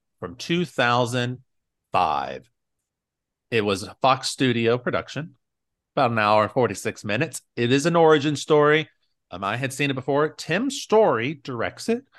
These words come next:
Mark Frost and Michael France wrote it. John Othman, or Odeman, my, I think autocorrect kicked in. I think it's, uh,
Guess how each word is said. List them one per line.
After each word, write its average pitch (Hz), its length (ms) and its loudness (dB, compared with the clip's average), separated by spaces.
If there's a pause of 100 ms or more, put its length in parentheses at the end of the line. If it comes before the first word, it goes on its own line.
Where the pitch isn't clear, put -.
(440)
Mark 123 400 0 (120)
Frost 139 580 0
and 107 300 -10 (280)
Michael 123 480 -2
France 127 600 -6
wrote 107 320 2
it. 165 220 2 (400)
John 160 580 0 (160)
Othman, 156 500 -2
or 113 120 -6
Odeman, 165 500 0 (380)
my, 135 200 -4
I 131 80 -6
think 143 200 -2
autocorrect 101 520 -2
kicked - 240 -10
in. 87 300 -4
I - 40 -20
think 135 180 -2
it's, 117 100 -10 (260)
uh, 101 160 0